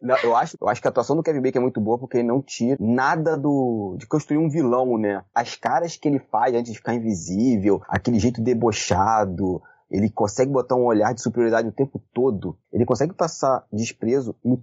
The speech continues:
tom de voz e no olhar. Ele não tem nenhum momento que ele passa algo de afeto pras pessoas.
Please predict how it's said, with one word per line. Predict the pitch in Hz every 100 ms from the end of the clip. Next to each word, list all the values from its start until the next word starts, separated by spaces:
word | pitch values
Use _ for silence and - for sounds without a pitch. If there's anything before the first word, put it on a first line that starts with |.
| -
tom | 165 262
de | 294 214
voz | 131 117 123 170 202 -
e | 151
no | 151 151
olhar. | 151 135 101 - -
Ele | 123 147
não | 160
tem | 139 170
nenhum | 175 160 196
momento | 285 208 156 180
que | 202
ele | 170 170
passa | - 151 - 135
algo | 143 139
de |
afeto | 127 - 120 -
pras | 120
pessoas. | - 98 101 101